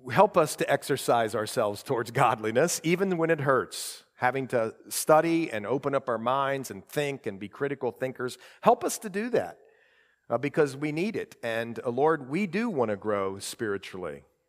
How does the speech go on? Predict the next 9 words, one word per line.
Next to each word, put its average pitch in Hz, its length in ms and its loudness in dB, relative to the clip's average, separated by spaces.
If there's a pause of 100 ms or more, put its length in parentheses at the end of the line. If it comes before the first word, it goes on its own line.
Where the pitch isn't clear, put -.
(2250)
Uh, 113 120 -4
but 120 180 0
as 131 220 2
we 143 120 -6
sang, 131 440 0
Lord, 90 380 -6 (1200)
we 131 120 -6
want 120 360 -2
th-, - 240 -18